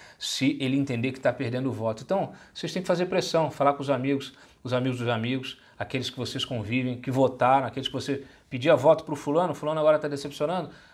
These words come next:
usa essa gente, vão lá, vão pra cima, vão pra cima e cobrar, cobrar pra que ele não esqueça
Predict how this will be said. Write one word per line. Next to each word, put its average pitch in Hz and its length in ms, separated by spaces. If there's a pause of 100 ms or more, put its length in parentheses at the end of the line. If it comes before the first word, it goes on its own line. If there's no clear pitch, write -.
usa 202 360
essa 247 200
gente, 196 360
vão 151 240
lá, 180 280
vão 131 180
pra 196 140
cima, 202 400 (240)
vão 131 120
pra 165 120
cima 180 280
e - 100 (220)
cobrar, 196 720
cobrar 156 480 (240)
pra 156 120
que 165 100
ele 165 100
não 185 120
esqueça 165 680